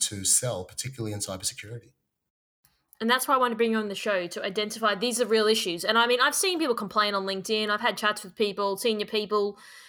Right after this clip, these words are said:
Speaker 2: They just say, they just feel bombarded and they feel overwhelmed by the amount of calls, emails, people just p-,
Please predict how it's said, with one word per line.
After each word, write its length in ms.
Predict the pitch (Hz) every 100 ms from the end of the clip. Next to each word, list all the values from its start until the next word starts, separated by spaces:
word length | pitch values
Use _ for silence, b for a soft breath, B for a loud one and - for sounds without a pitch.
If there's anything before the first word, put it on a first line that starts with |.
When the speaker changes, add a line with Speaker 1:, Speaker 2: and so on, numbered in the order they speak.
| B
Speaker 2:
They 80 | 214
just 200 | 214 233
say, 220 | 233 220 208
they 160 | 220 226
just 240 | 240 -
feel 160 | 233 214
bombarded 640 | 202 180 190 208 220 202
and 120 | 190
they 100 | 190
feel 180 | 185 208
overwhelmed 540 | 202 185 180 190 185 185
by 100 | 180
the 100 | 180
amount 200 | 190 180
of 100 | -
calls, 360 | - 202 196 -
emails, 720 | 202 196 190 190 190 - -
people 240 | 240 240
just 200 | 214
p-, 60 | 220